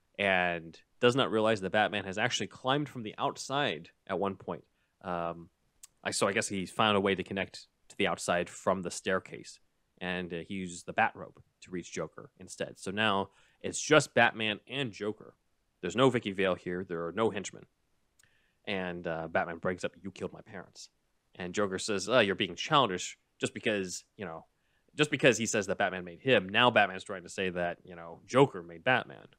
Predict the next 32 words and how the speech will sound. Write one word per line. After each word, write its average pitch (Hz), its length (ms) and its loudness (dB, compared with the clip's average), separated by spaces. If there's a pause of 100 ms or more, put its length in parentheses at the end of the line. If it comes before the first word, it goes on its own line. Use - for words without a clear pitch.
(160)
So 95 460 4 (440)
this 151 100 4
is 156 60 2
interesting. 120 580 0 (720)
The 131 80 2
reason 143 220 8
why 120 100 8
I 110 40 6
bring 104 180 0
this 87 120 -8
up 92 200 0
is 90 160 -8
that 90 280 -4
in 110 120 -12
the 101 80 -8
movie, 107 400 0 (800)
there's 104 180 2
a 95 60 2
line 127 280 6
where 104 100 2
Joker 104 240 0
says, 95 240 -4
"I 101 160 6
was 107 160 2
just - 180 -4
a 90 40 -8
kid - 240 -4
when 82 100 -10
I 82 40 -14
killed 90 180 -6
your - 80 -18
parents," - 480 -14